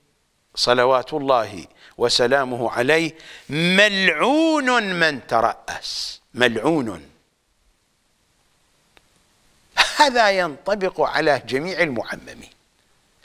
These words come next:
من دون استثناء. ملعون، ملعون من ترأس،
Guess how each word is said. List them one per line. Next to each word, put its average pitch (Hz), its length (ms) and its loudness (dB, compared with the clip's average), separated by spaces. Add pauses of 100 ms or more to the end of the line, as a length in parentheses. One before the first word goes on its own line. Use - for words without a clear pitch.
(300)
من 143 500 0
دون 208 240 0
استثناء. - 580 -8 (1900)
ملعون، 262 1400 4 (260)
ملعون 233 800 2
من 185 360 0
ترأس، - 800 -2